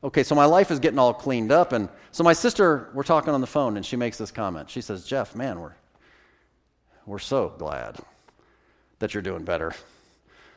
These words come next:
I mean, we're glad that you're not in trouble anymore, and you're not doing drugs anymore, and you're back in school, and you're getting good grades, and you're helping Mom, and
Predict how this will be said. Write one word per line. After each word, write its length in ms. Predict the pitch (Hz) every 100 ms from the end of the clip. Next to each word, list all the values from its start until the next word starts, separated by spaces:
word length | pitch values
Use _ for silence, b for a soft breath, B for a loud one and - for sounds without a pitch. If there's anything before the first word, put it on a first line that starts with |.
| b
I 80 | 104
mean, 160 | 107 98
we're 100 | 92
glad 360 | 101 117 117
that 140 | 104 -
you're 80 |
not 160 | 107 104
in 60 | 98
trouble 500 | - 101 98 98 104
anymore, 540 | 95 92 90 87 90
and 100 | 90
you're 120 | 92
not 240 | 95 98 -
doing 220 | 98 95
drugs 380 | 90 95 90 92
anymore, 440 | 90 87 85 87
and 80 | 90
you're 100 | 90
back 280 | 101 98 107
in 100 | 95
school, 540 | - 117 117 104 92
and 80 | 92
you're 100 | 92
getting 300 | 127 104 104
good 220 | 101 90
grades, 540 | 107 127 127 110 92
and 100 | 95
you're 120 | 95 95
helping 380 | 123 92 104
Mom, 560 | 98 113 151 135 113 98
and 200 | 90 82